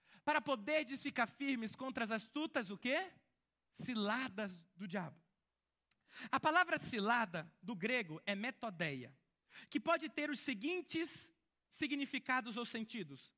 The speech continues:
artifícios, malandragem, arte. E o que eu quero destacar essa noite, truque. A Bíblia diz então que Satanás vem contra mim e contra você com astutas ciladas,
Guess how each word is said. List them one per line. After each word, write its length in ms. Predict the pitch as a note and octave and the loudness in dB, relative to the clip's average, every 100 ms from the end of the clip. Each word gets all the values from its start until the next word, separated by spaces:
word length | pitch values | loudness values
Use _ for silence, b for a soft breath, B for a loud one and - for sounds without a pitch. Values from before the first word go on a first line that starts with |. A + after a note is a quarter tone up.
| - | 0
artifícios, 960 | A#3 A3+ D#4 - B3 A#3+ - C#4+ - _ _ _ - | 0 0 -6 -2 -4 -4 -10 -14 -16 _ _ _ 0
malandragem, 880 | G#3+ C4 D4+ B3+ G#3 G#3 F#3+ G3+ G3 _ _ _ _ | 2 4 2 2 2 2 -2 -8 -10 _ _ _ _
arte. 580 | F#3 E3+ - - - E3+ b b | 2 2 -4 -14 -14 -14 b b
E 60 | - | -6
o 40 | |
que 60 | G#3 | -4
eu 60 | G#3 | -2
quero 180 | G#3+ | -2
destacar 480 | G3 A3+ A3 A#3 A3 | 0 -4 -2 -2 -2
essa 180 | G3+ A#3 | -4 -4
noite, 460 | A3 D#3+ D3 - D3 _ _ _ _ - | -6 -8 -10 -16 -18 _ _ _ _ -2
truque. 460 | D#4 F#3+ - - _ _ _ _ _ _ _ _ _ _ _ _ _ _ _ _ _ _ _ | -2 -2 -10 -20 _ _ _ _ _ _ _ _ _ _ _ _ _ _ _ _ _ _ _
A 60 | G3+ | 2
Bíblia 260 | D4+ E4+ | 6 6
diz 200 | D#4+ D#4 | 4 2
então 360 | D4 - D#4+ D#4 | 0 2 2 2
que 120 | B3+ | -2
Satanás 640 | - B3+ B3+ A#3+ C4+ D#4+ A#3 | 0 0 2 2 2 2 0
vem 160 | C4+ | -2
contra 320 | C4 A#3+ A3+ | -2 0 2
mim 280 | G3+ A3 E4+ | 2 2 0
e 40 | F#4 | -2
contra 260 | C#4+ B3 | -2 0
você 480 | F#3+ G3 - A#3 B3+ | 0 -2 -4 0 0
com 160 | A#3+ G#3+ | 0 -2
astutas 760 | F#3 - D#4+ F4 F4 E4+ - - _ _ | -2 -2 0 2 2 0 -2 -16 _ _
ciladas, 800 | - - - A3 A3+ G3+ G#2+ - | -14 -8 -2 2 2 2 -6 -20